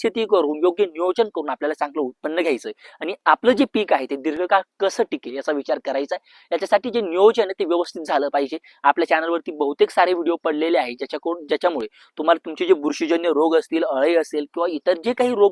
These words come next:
टोमॅटोवर येत असतील त्याच्यावरती तुम्ही योग्य सोल्युशन शोधू शकता. तोपर्यंत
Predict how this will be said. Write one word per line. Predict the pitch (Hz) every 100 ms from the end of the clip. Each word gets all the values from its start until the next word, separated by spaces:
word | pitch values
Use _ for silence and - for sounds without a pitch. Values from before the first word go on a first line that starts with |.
| -
टोमॅटोवर | 170 165 165
येत | 143 143
असतील | 131 - 123 - - _
त्याच्यावरती | 143 165 165 - 165
तुम्ही | 151 151
योग्य | 139 151
सोल्युशन | - 123 - 151 147
शोधू | 143 143
शकता. | 190 175 - 196 _ _ _ _ _ -
तोपर्यंत | 214 139 107